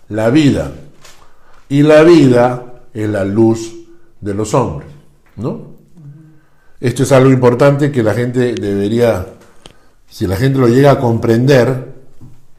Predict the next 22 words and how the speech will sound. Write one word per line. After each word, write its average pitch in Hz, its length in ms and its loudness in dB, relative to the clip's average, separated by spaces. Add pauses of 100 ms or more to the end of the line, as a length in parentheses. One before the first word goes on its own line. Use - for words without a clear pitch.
(120)
entonces 110 500 -4
entienden 117 580 -4
por 98 200 -4
qué 123 120 -2
es 113 40 -2
necesario 113 720 -4 (220)
seguir 113 640 -2
a 95 100 -6
Jesucristo. 101 720 -4 (540)
O 104 100 -6
sea, 104 240 -2 (400)
la 104 200 -2
vida 127 460 0
está, 120 420 -2 (400)
tenemos 131 340 0
la 117 120 2
vida 131 420 4
en 104 100 -2
diferentes 110 600 -2
maneras 110 580 -2
de 95 60 -2
entenderla. 95 680 -2